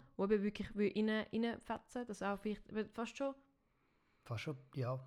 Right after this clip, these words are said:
Speaker 1: Black I P A mäßig fast
Speaker 2: Kann
Speaker 1: wieder,
Speaker 2: ich
Speaker 1: gell?
Speaker 2: sagen, ja.
Speaker 1: Ja.
Speaker 2: Vielleicht würde ich auch, vielleicht würde ich auch doch das Black I P A wählen.
Speaker 1: Ja.
Speaker 2: Weil es eigentlich ein Stil ist, wo ich mir recht, langsam recht am Antasten bin. Und früher noch nicht gehasst.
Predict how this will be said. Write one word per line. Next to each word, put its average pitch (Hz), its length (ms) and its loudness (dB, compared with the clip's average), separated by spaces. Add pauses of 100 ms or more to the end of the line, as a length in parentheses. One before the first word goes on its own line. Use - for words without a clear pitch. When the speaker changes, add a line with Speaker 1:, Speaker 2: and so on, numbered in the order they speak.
(140)
Speaker 1:
Black 220 200 0
I 226 140 0
P 226 220 0
A 214 40 0
mäßig 170 320 -4
fast 165 140 -8
Speaker 2:
Kann 160 160 8
Speaker 1:
wieder, 160 80 8
Speaker 2:
ich 151 60 10
Speaker 1:
gell? 135 80 6
Speaker 2:
sagen, 135 260 4
ja. 131 40 4 (160)
Speaker 1:
Ja. - 60 -6 (220)
Speaker 2:
Vielleicht 185 320 8
würde 233 200 8
ich 202 40 12
auch, 175 140 12
vielleicht 185 320 2
würde 165 140 4
ich 156 40 8
auch 135 60 4
doch 160 340 -2
das - 160 -20
Black 135 320 -6 (100)
I 147 60 -4
P 127 260 -12
A - 40 -20
wählen. - 240 -20 (880)
Speaker 1:
Ja. 185 180 -2 (200)
Speaker 2:
Weil 123 80 2
es 127 40 8
eigentlich 127 140 6
ein 139 80 4
Stil 151 280 6
ist, - 100 2 (280)
wo 156 80 0
ich 143 80 6
mir 139 140 8
recht, 135 260 6 (120)
langsam 151 260 4
recht 147 240 6
am 131 80 0
Antasten 139 480 0
bin. 131 180 2
Und 127 140 -2
früher 160 220 6
noch 156 180 8
nicht 131 180 4
gehasst. - 360 0